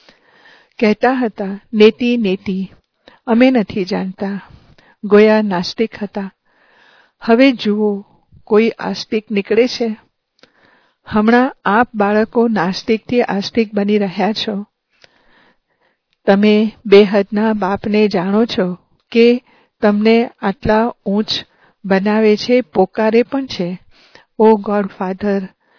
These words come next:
પરમ પિતા, લિબરેટર, લિબરેટ કરો, અર્થાત મુક્ત કરો." બાપ સમજાવે છે, આ સમયે રાવણનું આખા વિશ્વ પર રાજ્ય છે,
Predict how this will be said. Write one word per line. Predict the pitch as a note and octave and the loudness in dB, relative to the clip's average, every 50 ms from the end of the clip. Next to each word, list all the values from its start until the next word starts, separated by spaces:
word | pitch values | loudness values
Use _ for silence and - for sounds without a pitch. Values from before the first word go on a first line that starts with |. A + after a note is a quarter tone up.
| _ _ _ _ _ _ - | _ _ _ _ _ _ 0
પરમ | - G#3 G#3+ A3 A3 A3 A3 | 2 4 4 4 4 2 0
પિતા, | - - A3 G3 _ - G#3 G3+ G3+ G#3 G3 _ _ _ _ _ _ _ _ _ _ _ _ _ _ _ _ _ _ - | -4 -6 -8 -8 _ -6 -8 -6 -6 -10 -12 _ _ _ _ _ _ _ _ _ _ _ _ _ _ _ _ _ _ -4
લિબરેટર, | G#3+ G3 A3+ A#3 G3 A#3+ A#3 A#3 A#3+ A#3 - B3 G#3+ G#3 G#3+ G3 - - - _ _ _ _ _ _ _ _ _ _ _ _ _ _ - | 2 4 4 6 6 6 6 6 6 4 2 0 0 0 0 -4 -6 -14 -20 _ _ _ _ _ _ _ _ _ _ _ _ _ _ -2
લિબરેટ | G#3 A3+ B3+ - B3+ B3+ B3+ B3 - | 2 2 2 6 6 6 6 4 2
કરો, | - - F#3+ F#3 G3+ G3+ G3 G3 - _ _ _ _ _ - | -2 -4 -2 -2 -2 -2 -4 -6 -10 _ _ _ _ _ -2
અર્થાત | - G#3+ G3+ - - G#3+ G#3+ G#3+ - - G#3 | -2 -2 -2 -2 -4 -2 -2 -2 -2 -4 -6
મુક્ત | G3 G3+ G#3+ _ _ - C4+ | -4 -4 -4 _ _ -8 -8
કરો." | - - G#3+ F#3 - F#3+ G3 F#3+ _ _ _ _ _ _ _ _ _ _ _ _ _ _ _ _ _ _ _ - - - | -6 -6 -8 -8 -6 -6 -8 -8 _ _ _ _ _ _ _ _ _ _ _ _ _ _ _ _ _ _ _ -20 -18 -12
બાપ | G3+ F#3 F#3 F#3+ G3+ G#3 - | -4 -2 -2 0 -2 -2 -4
સમજાવે | - - G#3+ F#3+ F#3+ F#3 G#3+ G#3 G#3 G#3 G3+ G3+ | -4 -4 -4 -4 -2 -2 0 0 2 2 2 0
છે, | G3+ - - A#3+ C4 D4 - _ _ _ _ _ _ _ - | 0 -2 -2 -4 -4 -4 -8 _ _ _ _ _ _ _ -4
આ | A#3 G#3 G3+ G3+ | -2 0 0 -2
સમયે | G3 - - G#3 F#3+ G#3 G#3 G#3 A3+ B3+ C#4 D#4+ _ _ _ _ _ _ _ - | -2 -4 -6 -6 -4 -2 -2 0 0 0 -2 -4 _ _ _ _ _ _ _ -4
રાવણનું | A#3 G3+ G3+ G3 G3 G3+ G3+ A3+ A3+ A#3+ A#3 A3+ A#3+ B3 B3+ C#4 D#4+ D#4+ _ _ _ _ _ _ _ _ _ _ _ _ _ _ _ _ _ _ _ _ - _ _ - - _ - | -2 0 2 2 2 2 2 4 4 4 4 2 2 2 0 0 -4 -8 _ _ _ _ _ _ _ _ _ _ _ _ _ _ _ _ _ _ _ _ -20 _ _ -20 -20 _ -6
આખા | - G#3+ - - - C4 B3+ | -6 -6 -6 -2 0 0 0
વિશ્વ | G#3+ F#3 G3 - - - B3 | 2 2 0 0 0 -4 -4
પર | A#3 - C4 B3 A#3 | -2 0 0 0 0
રાજ્ય | G#3 F3 F#3 F#3 F3+ - A3 G3+ G3+ | 0 -2 -4 -4 -6 -2 -2 -2 -2
છે, | - - - F#3+ F#3+ G#3 | -2 -4 -6 -6 -6 -8